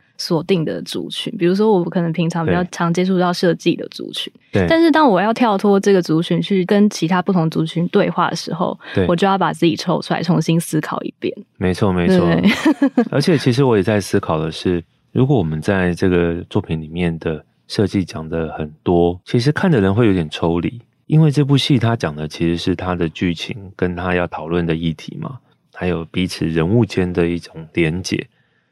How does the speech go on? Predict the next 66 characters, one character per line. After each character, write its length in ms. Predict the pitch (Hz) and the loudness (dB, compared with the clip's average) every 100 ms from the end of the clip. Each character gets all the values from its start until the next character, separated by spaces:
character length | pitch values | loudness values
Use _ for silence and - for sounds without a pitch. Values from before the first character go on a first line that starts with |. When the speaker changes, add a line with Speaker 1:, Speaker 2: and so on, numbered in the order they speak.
| _ | _
Speaker 2:
所 160 | - 139 | -2 2
以 60 | |
我 80 | 147 | 2
们 180 | 95 87 | 2 0
要 300 | 95 104 95 - _ | 0 0 -2 -10 _
做 220 | 196 156 | 0 0
出 320 | - 131 127 | 2 0 0
视 320 | 127 - 120 | 0 2 2
觉 220 | 85 87 82 | 2 -2 0
之 160 | 98 | -2
后， 240 | 92 113 95 | 0 0 2
又 200 | 113 95 | 2 0
稍 340 | - 107 104 | -2 0 2
微 220 | 101 87 82 - | 2 0 -2 -6
躲 240 | 76 71 | -6 -6
在 380 | - 95 85 78 _ _ _ _ | -4 -2 -2 -6 _ _ _ _
个 160 | 104 | -2
性 180 | 90 85 | 0 -4
后 140 | 76 76 | -6 -8
面， 200 | 80 73 _ _ _ - | -10 -14 _ _ _ -6
躲 140 | 87 | -2
在 100 | 90 | 0
这 140 | 90 | 0
些 100 | 92 | 0
人 300 | 92 95 78 | 2 0 -2
后 160 | 80 90 | -4 -6
面， 260 | 80 80 - _ _ _ _ _ | -4 -6 -8 _ _ _ _ _
所 120 | - | -2
以 60 | 104 | 0
就 140 | 120 | 0
是 60 | 107 | 0
这 100 | 120 | 0
个 80 | |
拿 200 | 95 82 | 0 -2
捏 220 | 82 90 85 | 0 0 0
很 160 | 85 | -2
好 140 | 76 - | -6 -8
玩。 180 | - - _ _ - | -8 -16 _ _ 2
Speaker 1:
嗯， 880 | 226 226 214 208 202 196 190 185 | 6 6 6 4 2 0 -2 -2
Speaker 2:
嗯。 160 | 185 147 - | -4 -6 0
Speaker 1:
那 80 | 381 | 2
老 140 | 254 | 4
师 140 | 202 254 | 4 4
在 160 | 277 | 4
做 200 | 254 262 | 4 4
这 120 | 240 | 4
次 160 | 233 240 | 2 2
主 180 | 196 156 | 0 0
视 160 | 196 | 0
觉 140 | 190 151 | 0 -2
的 60 | |
时 100 | 143 | -2
候， 80 | 156 | -2
有 40 | 156 | 0
没 80 | |
有 60 | 156 | -2
觉 160 | 156 160 | -4 -2
得 100 | 165 | 0
遇 140 | 196 | 0
到 160 | 180 180 | 0 -2
什 100 | - | -4
么 140 | - | -4
比 60 | 170 | -4
较 100 | 165 | -4
大 240 | 170 160 | -6 -6
的 180 | - | -8